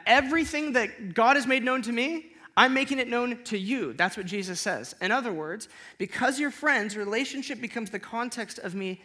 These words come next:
speaking to you. He tells, in, uh, it's in Psalm ch-, chapter twenty-five, it says that he tells his friends his secrets. Secrets are for those who fear God.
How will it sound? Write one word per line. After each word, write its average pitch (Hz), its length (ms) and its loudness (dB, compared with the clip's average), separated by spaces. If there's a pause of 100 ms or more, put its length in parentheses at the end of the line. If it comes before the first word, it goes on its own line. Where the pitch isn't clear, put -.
speaking 214 640 -8
to - 140 -16
you. 113 280 -14 (920)
He 185 180 -10
tells, 208 460 -4
in, 180 460 -8
uh, 156 360 -8 (100)
it's - 240 -14
in 170 120 -8
Psalm 170 300 -8 (180)
ch-, 190 120 -18 (120)
chapter 175 280 -6
twenty-five, 165 720 -8
it 175 100 -8
says 170 180 -10
that - 140 -12
he 175 160 -10
tells 190 380 -12
his 156 160 -14
friends 147 580 -12 (480)
his 151 140 -10
secrets. - 680 -14 (1160)
Secrets - 560 -10
are 156 60 -12
for 175 300 -10
those 147 340 -12
who 147 140 -16
fear 139 360 -16
God. 151 340 -16